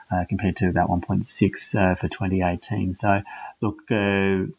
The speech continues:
they're predicting a significant growth. That's nineteen percent growth by volume. Um, a-, and if you,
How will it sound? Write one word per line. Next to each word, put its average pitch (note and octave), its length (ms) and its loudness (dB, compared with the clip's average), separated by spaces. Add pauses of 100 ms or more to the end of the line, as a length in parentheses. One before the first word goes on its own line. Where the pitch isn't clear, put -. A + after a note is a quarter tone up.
they're A2 380 2
predicting G#2 480 0
a F#2+ 280 2
significant F#2+ 640 -4
growth. G#2+ 260 2
That's G2+ 220 0
nineteen G2+ 460 2
percent A2 480 0
growth A2 320 -2
by G#2 160 2
volume. A2+ 480 2 (380)
Um, F#2+ 500 2 (100)
a-, - 300 -2
and A2 400 2 (420)
if - 160 0
you, G#2+ 380 4